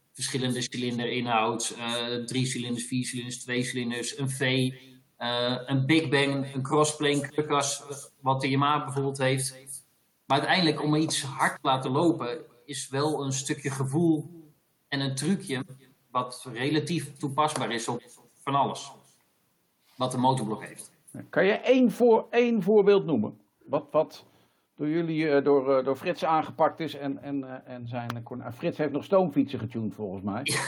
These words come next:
Speaker 1: Ja,
Speaker 2: Eh,
Speaker 1: dat, dat is
Speaker 2: zolang
Speaker 1: begonnen
Speaker 2: het
Speaker 1: op de
Speaker 2: gaat
Speaker 1: Gerber Krijlen.
Speaker 2: Ja,
Speaker 1: Eh,
Speaker 2: precies.
Speaker 1: daar is Frits begonnen en dat is al lang,
Speaker 2: Ja.
Speaker 1: toen was ik nog, eh, vloeibaar. <laughs>
Speaker 2: Ja, precies. Ja. Nee, ehm, maar kan je één
Speaker 1: Cilinderkop
Speaker 2: voorbeeld noemen?
Speaker 1: flowen.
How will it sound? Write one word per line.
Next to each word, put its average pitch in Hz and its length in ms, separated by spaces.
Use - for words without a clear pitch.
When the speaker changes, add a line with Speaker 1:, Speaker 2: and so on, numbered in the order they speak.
Speaker 1:
Ja, 175 60
Speaker 2:
Eh, 151 60
Speaker 1:
dat, 147 100
dat 131 100
is - 60
Speaker 2:
zolang 165 220
Speaker 1:
begonnen 247 260
Speaker 2:
het 233 80
Speaker 1:
op - 60
de - 60
Speaker 2:
gaat 127 100
Speaker 1:
Gerber 233 180
Krijlen. 202 480
Speaker 2:
Ja, 190 160
Speaker 1:
Eh, 196 60
Speaker 2:
precies. - 240
Speaker 1:
daar 214 160
is 208 100
Frits 240 240
begonnen 208 360
en 160 80
dat 196 80
is 196 80
al 220 80
lang, 226 140
Speaker 2:
Ja. 196 180
Speaker 1:
toen 196 120
was 202 120
ik 226 80
nog, 214 160
eh, 214 220
vloeibaar. 180 600
<laughs> 160 160
Speaker 2:
Ja, 190 140
precies. 175 460
Ja. 165 280
Nee, 190 200
ehm, 208 300
maar 208 160
kan 240 100
je 240 60
één 240 100
Speaker 1:
Cilinderkop 226 560
Speaker 2:
voorbeeld - 100
noemen? 107 160
Speaker 1:
flowen. - 160